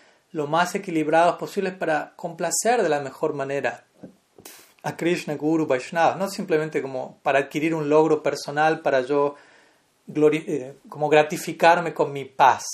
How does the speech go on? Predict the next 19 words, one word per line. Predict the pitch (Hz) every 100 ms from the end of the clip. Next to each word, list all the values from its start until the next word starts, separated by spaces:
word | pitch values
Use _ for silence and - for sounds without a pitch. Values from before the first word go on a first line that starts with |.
| -
por | - 117
decirlo | 120 - 131 117
así, | 113 131 123
porque | 139 -
en | 147
la | 151
medida | 156 170 185
que | 185 170 156
abordo | 160 180 175
la | 156 151
paz | 160 165
de | 170
ese | -
lugar | 160 170 185
empieza | 151 165 165 151
a |
acabarse | 143 131 151 151 151
la | 127
paz, | 196 185 - -